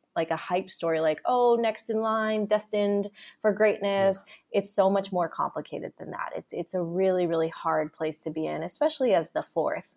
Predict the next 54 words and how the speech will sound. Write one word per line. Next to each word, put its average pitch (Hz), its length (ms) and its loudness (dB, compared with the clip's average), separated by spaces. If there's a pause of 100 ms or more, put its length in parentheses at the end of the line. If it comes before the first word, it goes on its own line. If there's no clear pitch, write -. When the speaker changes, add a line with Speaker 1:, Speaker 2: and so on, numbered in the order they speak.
Speaker 1:
There 254 220 2
are 254 80 0
some 226 340 2
guys 202 320 4
who 190 120 2
are 165 120 4
the 156 100 0
third 180 420 4
and, 160 260 -2
<laughs> 175 100 -2
you 202 100 4
know, 180 160 4
the 180 120 0
third 208 280 6
is 180 120 2
hard 170 200 2
enough, 165 240 -2
but - 240 -2
to 196 80 -6
be 233 140 4
the 196 100 6
fourth, 262 520 4 (420)
that's 226 160 6
just, 214 160 0
like, 185 140 4
on 170 160 0
another 156 320 0
level 151 280 0
of 156 120 0
difficulty. 147 640 -8 (1040)
Speaker 2:
Yeah, 120 560 2
and 131 160 -4
I, 120 300 -4
I 110 40 -4 (360)
think 185 380 -4 (100)
the 135 140 0
interesting 123 560 -6
thing 107 220 -8
is 98 340 -6
that 98 220 -4
obviously 110 500 -4
when 104 160 -10
you 101 100 -10
look 95 220 -8
at 127 80 -6
the 117 80 -4
other 104 160 -4
brothers, 110 360 -2
and 117 120 -10
Thanasis 98 400 -6
obviously 117 300 -2
now 113 200 0
coming 107 300 -6
back 110 380 0